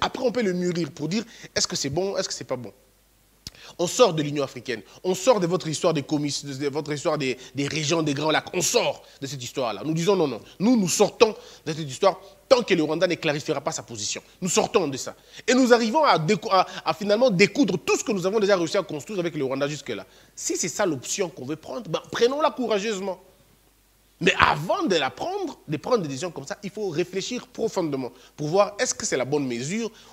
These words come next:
ou ce n'est pas la bonne mesure. Est-ce que c'est le temps ou ce n'est pas le temps. C'est des choses qui vont nous aider à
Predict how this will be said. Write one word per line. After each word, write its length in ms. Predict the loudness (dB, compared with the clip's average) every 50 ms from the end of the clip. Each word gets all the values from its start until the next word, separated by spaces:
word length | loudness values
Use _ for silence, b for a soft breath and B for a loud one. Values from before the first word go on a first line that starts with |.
| B _
ou 200 | -2 -2 -2 -2 -4
ce 140 | -6 -6 -4
n'est 80 | -4 0
pas 140 | 2 2
la 80 | 2 2
bonne 180 | 0 -4 -4 -6
mesure. 320 | -8 -8 -10 -10 -12 -14 B B B B B
Est-ce 140 | -2 -2 -2
que 60 | -2
c'est 140 | -4 -4 -4
le 120 | -4 -6
temps 260 | -4 -4 -4 -4 -4 -6 B B B -12
ou 80 | -10 -8
ce 100 | -8 -8
n'est 120 | -8 -6
pas 120 | -6 -6
le 100 | -6 -6
temps. 180 | -10 -14 -18 -20 -20 _
C'est 220 | -12 -10 -8 -6 -4
des 160 | -4 -4 -2
choses 320 | -2 -2 -4 -4 -6 -8
qui 140 | -8 -8 -6
vont 100 | -6 -6
nous 280 | -6 -6 -8 -6 -6 -6
aider 320 | -6 -4 -4 -6 -6 -6 B B B B
à 100 | -18 -18